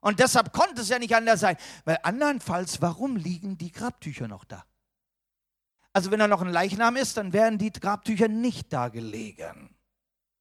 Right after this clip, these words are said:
Und schon gar nicht so, wie sie da lagen. Er hat es verstanden. Halleluja.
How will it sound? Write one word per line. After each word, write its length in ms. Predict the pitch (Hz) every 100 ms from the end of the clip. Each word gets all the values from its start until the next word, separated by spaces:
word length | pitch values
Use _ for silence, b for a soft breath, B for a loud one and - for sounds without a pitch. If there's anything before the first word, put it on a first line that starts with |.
| _ _ _ _ _ _ _ _ _ _ -
Und 160 | 214 -
schon 160 | 190
gar 160 | 156 190
nicht 180 | 214 165
so, 160 | 208
wie 100 | 175
sie 100 | 139
da 180 | 131 180
lagen. 320 | 165 - 50 _ _ _ _ _ _ _ _ _ _ _ _ _ _ _ _ _ _ _ _ _ _ _ _ _ _ -
Er 260 | 120 -
hat 100 | -
es 160 | - -
verstanden. 640 | - - - - - - - - _ _ _ _ _ _ _ -
Halleluja. 720 | 156 - 123 120 127 -